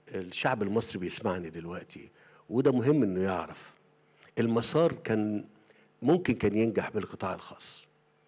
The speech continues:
ولكن المدى الزمني، المدى الزمني اللي كان مطلوب لإنجاح أو ل-، لسد الفجوة الهائلة، اللي أنا، أنا بقول فجوة هائلة في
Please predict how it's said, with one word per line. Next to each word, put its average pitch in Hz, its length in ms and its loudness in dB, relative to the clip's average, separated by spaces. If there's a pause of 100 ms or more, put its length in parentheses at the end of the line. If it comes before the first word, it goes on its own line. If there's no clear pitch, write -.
(280)
ولكن 110 360 0
المدى 127 300 2
الزمني، 98 640 0 (760)
المدى 107 360 2
الزمني 98 480 4
اللي 90 140 -4
كان 95 240 -8
مطلوب 104 480 -2 (640)
لإنجاح 110 960 2 (840)
أو 98 160 -2
ل-، 98 360 -4
لسد 120 380 0
الفجوة 104 440 0
الهائلة، 104 480 -2
اللي 107 120 -2
أنا، 104 100 -2 (260)
أنا 101 80 2
بقول 123 200 2
فجوة 113 640 0
هائلة 90 300 -4 (720)
في 104 160 0